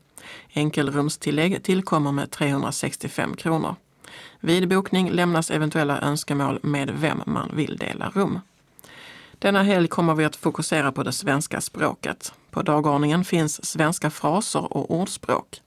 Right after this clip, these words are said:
Vi kommer också att fördjupa oss i den svenska grammatiken. Deltagarna kommer att få ett enkelt kursmaterial och en inläst C D för att lättare kunna följa med under genomgångarna. Ta gärna med laptop eller andra hjälpmedel som du behöver.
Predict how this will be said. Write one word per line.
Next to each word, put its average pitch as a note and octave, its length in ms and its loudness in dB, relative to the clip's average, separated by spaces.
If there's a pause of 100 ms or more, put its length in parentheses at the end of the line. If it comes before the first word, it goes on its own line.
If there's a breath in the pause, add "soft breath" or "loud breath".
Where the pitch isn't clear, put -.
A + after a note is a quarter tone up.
(500 loud breath)
Vi D3 100 -4
kommer D3 280 2
också D3 240 0
att F3 100 0
fördjupa F#3 420 2
oss D3 240 0
i F3+ 60 0
den A3 140 0
svenska A3 420 0
grammatiken. - 800 -4 (1000 loud breath)
Deltagarna E3 540 4
kommer D#3+ 260 2
att D#3 80 -2
få D#3+ 180 2
ett D3 140 0
enkelt D3+ 400 2
kursmaterial D#3 880 2
och F#3+ 160 4
en F3+ 80 4
inläst D#3+ 460 2
C F3+ 300 2
D D#3+ 320 0
för G3+ 100 0
att A#3+ 160 2
lättare E3 420 2
kunna C#3+ 320 -2
följa C#3 260 0
med C#3 280 2
under D3 220 0
genomgångarna. D3+ 680 -2 (720 loud breath)
Ta D3 160 2
gärna C#3 200 2
med E3 220 4
laptop - 520 0
eller A3 200 2
andra D3+ 280 4
hjälpmedel C#3+ 600 -2
som - 220 -2
du - 60 -2
behöver. - 460 0